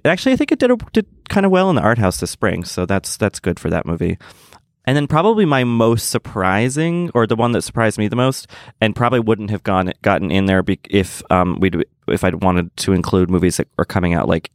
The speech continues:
in the middle of July, like War for the Planet of the Apes, which is great, is Life, the alien horror movie with Jake Gyllenhaal and Rebecca Ferguson and a couple other,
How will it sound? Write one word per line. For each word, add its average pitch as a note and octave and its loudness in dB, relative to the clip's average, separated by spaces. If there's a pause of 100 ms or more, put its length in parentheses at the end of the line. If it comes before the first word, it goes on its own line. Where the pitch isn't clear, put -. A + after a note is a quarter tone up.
in F2+ 4
the E2+ 2
middle F2+ 2
of E2+ 0
July, F2 2
like F2 0 (140)
War E2+ 0
for - -4
the E2+ -2
Planet E2+ -2
of E2 -2
the F2+ 2
Apes, A2 0
which A2 -6
is A2 -6
great, B2 0 (500)
is G#2+ 0
Life, G2+ 0
the F2+ 2 (140)
alien F2 2
horror F2+ 2
movie F2 2
with E2+ 0
Jake E2+ -2
Gyllenhaal E2+ 0
and E2 -2
Rebecca E2+ -2
Ferguson E2+ -2
and E2+ -4
a F2+ -2
couple - -2
other, F2+ 0